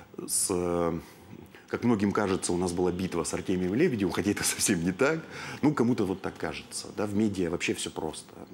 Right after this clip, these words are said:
Там есть враги, друзья, вот как-то так, оттенков мало. Так вот, ну, пусть, пусть битва будет.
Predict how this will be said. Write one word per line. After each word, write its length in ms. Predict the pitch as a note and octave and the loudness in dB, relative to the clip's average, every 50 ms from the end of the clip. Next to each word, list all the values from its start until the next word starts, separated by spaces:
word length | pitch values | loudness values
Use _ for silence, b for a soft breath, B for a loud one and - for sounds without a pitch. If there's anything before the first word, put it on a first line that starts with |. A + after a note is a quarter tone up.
| - - - | -20 -20 -20
Там 100 | - - - - _ _ _ _ _ - | -20 -20 -20 -20 _ _ _ _ _ -20
есть 160 | F2+ - - | -20 -12 -6
враги, 320 | F2+ F#2 F2+ G#2+ C3+ D3+ | -4 -4 -2 0 0 0
друзья, 440 | C3 G2 F2 F2 E2 F2+ A#2 B2+ B2+ | 0 0 -2 -4 -2 -2 -2 -4 -4
вот 180 | A#2+ - - - | -8 -12 -14 -14
как-то 240 | - - - - - - | -16 -16 -16 -20 -18 -18
так, 100 | - - _ - - - - - - | -18 -18 _ -20 -20 -20 -20 -20 -12
оттенков 540 | - F#2 - - B2+ A#2+ G2 - G2+ - - | -10 -8 -2 0 0 0 0 -2 -8 -8 -6
мало. 220 | G#2 F#2+ E2 - - - - B B B B B B B B | -4 -4 -4 -6 -10 -14 -20 B B B B B B B B
Так 140 | - A2 - | -4 0 2
вот, 220 | C3+ C3 G#2 B B B B - | 2 2 2 B B B B 2
ну, 140 | E3 G#3 G#3+ G#3 - - | 2 2 2 0 -4 -2
пусть, 200 | - D#3+ - - - - - - | 0 0 0 -2 -6 -16 -20 -8
пусть 160 | - A#2+ G#2+ G2 | -6 -4 -4 -2
битва 340 | F2+ F#2 F2 - - D#2 | -2 -2 -2 -2 -4 -8
будет. 240 | - - C#2 C2+ - | -8 -8 -10 -12 -12